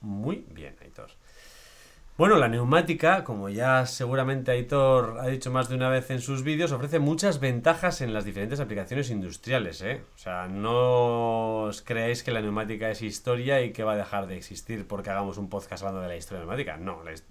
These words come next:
el, la neumática tiene mucho futuro porque, por ejemplo, los sistemas neumáticos son compactos, fáciles de instalar, ahorran espacio y además lo que tiene es una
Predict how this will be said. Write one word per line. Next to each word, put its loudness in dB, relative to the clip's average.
el, -12
la -6
neumática -4
tiene -4
mucho -2
futuro -2
porque, -6
por 2
ejemplo, 2
los 4
sistemas 4
neumáticos 0
son -2
compactos, 0
fáciles 0
de 0
instalar, 2
ahorran 0
espacio -2
y -6
además 4
lo 2
que 0
tiene 0
es -2
una 2